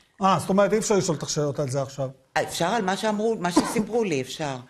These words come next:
Speaker 2: אני מעצמי לא זוכרת שום דבר. מחקתי שפה, מחקתי את כל מה שהיה מקושר לארבע שנים האלה.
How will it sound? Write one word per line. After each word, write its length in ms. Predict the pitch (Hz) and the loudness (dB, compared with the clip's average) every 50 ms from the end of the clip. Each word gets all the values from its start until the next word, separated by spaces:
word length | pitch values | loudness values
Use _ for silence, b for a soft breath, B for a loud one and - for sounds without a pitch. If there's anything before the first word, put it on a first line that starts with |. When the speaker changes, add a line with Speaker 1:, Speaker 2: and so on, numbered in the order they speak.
| B B B B B B B B B - | B B B B B B B B B -4
Speaker 2:
אני 420 | 139 139 147 170 208 240 247 233 - | -2 0 0 0 0 -2 -2 -4 -4
מעצמי 680 | 165 151 139 131 - - - 190 196 226 269 285 240 - - | -2 -2 -2 -2 -2 -4 -2 0 0 0 0 -2 -6 -8 -6
לא 180 | 143 147 156 | -4 -2 -2
זוכרת 480 | 160 156 160 - 180 185 185 208 208 - | -2 -4 -6 -6 -4 -4 -4 -4 -6 -8
שום 180 | - 170 160 | -8 -8 -6
דבר. 280 | 156 156 139 127 127 117 110 B B B B B B _ | -6 -6 -6 -4 -6 -6 -8 B B B B B B _
מחקתי 400 | 127 135 - - 170 170 - - | -6 -4 -2 -4 -4 -6 -6 -8
שפה, 440 | 170 - - 180 170 - - 180 165 139 - - _ _ | -8 -6 -6 -6 -8 -8 -6 -6 -6 -6 -8 -14 _ _
מחקתי 400 | - 135 - - 175 175 - - | -14 -12 -8 -8 -8 -8 -8 -8
את 120 | 208 196 - _ | -10 -10 -12 _
כל 200 | - - 247 254 254 - - - | -4 -2 -2 -2 -2 -4 -6 -6
מה 120 | 165 160 | -6 -6
שהיה 420 | - - 160 156 156 160 175 190 180 - | -6 -6 -6 -4 -2 -2 -4 -6 -6 -8
מקושר 520 | 151 143 - 131 120 - - 160 165 170 | -12 -12 -10 -12 -12 -10 -8 -6 -6 -6
לארבע 400 | 170 139 - - 107 117 135 139 | -6 -8 -8 -8 -6 -6 -6 -6
שנים 380 | - - 135 131 127 120 110 113 | -6 -8 -10 -10 -10 -10 -10 -10
האלה. 220 | 110 107 104 107 | -10 -12 -14 -14